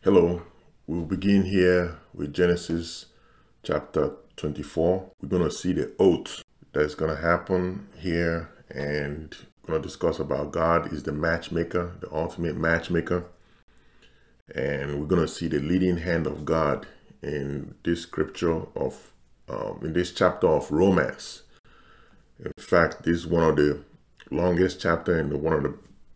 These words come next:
one of the longest chapter in the Word of God. We're gonna see that God is the God of romance.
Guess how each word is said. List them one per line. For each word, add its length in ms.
one 160
of 80
the 60
longest 360
chapter 280
in 80
the 60
Word 200
of 120
God. 420
We're 80
gonna 260
see 540
that 180
God 320
is 120
the 80
God 280
of 160
romance. 720